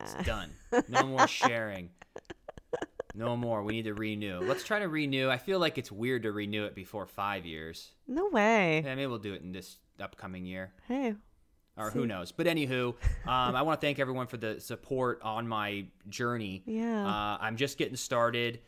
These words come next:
Speaker 1: And, um, so, yeah, I don't really have, like, any specific piece of advice. I just kinda like to share what's going on in my head, but I'm just hoping that if you are looking to lose weight, maybe my actions inspired you.
Speaker 2: Yeah, of course.
Speaker 1: Uh, six months will go by.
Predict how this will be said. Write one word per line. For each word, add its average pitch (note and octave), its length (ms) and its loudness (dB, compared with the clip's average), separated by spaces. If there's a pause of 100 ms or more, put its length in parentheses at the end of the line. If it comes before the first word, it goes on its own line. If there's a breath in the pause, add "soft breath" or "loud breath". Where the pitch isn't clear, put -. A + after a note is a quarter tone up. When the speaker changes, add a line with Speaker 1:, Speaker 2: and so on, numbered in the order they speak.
(200 soft breath)
Speaker 1:
And, A2 440 0
um, G2+ 440 0 (140)
so, - 140 -2
yeah, D#3+ 160 4
I D#3+ 40 2
don't F#3+ 140 0
really E3+ 200 0
have, D3+ 180 4
like, C3+ 160 4
any C3 200 0
specific - 640 -6
piece E3 220 -2
of D#3 80 -6
advice. D3 320 2
I C3+ 60 0
just C3 140 -4
kinda C#3+ 120 0
like C3 120 -4
to A#2+ 60 -10
share B2 240 0
what's A#2 160 -4
going A#2+ 160 -2
on A#2+ 100 0
in A2+ 60 -2
my G#2+ 100 -2
head, A2+ 200 0
but A2+ 60 0
I'm A2 100 -2
just G#2+ 140 -12
hoping A#2 320 -4
that G#2 120 -2
if G2 100 -8
you G#2+ 120 -2
are A#2+ 120 6
looking A#2 220 -4
to G#2+ 60 -10
lose G#2+ 160 -4
weight, A2 240 0
maybe G#2+ 180 -2
my G2 160 -2
actions G2 560 -4
inspired F#2+ 560 -2
you. G#3+ 60 4
Speaker 2:
Yeah, A3+ 420 2
of - 180 -12
course. - 280 -4
Speaker 1:
Uh, G3 280 -2
six - 360 -4
months C3+ 260 -2
will B2 200 -2
go A#2+ 160 -2
by. A#2 400 2